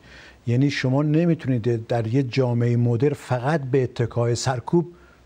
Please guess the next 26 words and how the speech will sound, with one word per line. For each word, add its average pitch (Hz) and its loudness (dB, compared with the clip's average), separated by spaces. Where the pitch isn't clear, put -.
به 135 2
حکومت 127 0
به 120 -2
اصطلاح 117 0
ادامه 117 0
بدید. 101 -6
در 123 0
جایی 147 2
سرکوب 139 -4
دیگه 143 2
اثرگذاری 117 -2
خودش 135 -2
رو 127 0
از 107 -2
دست 131 0
خواهد 135 -2
داد 139 0
و 120 -2
در 120 0
مقابل 117 0
اعتراضات 117 0
مردمی، 110 -2
جنبش‌های 104 -2
مردمی، 110 0
در 117 0
واقع 127 0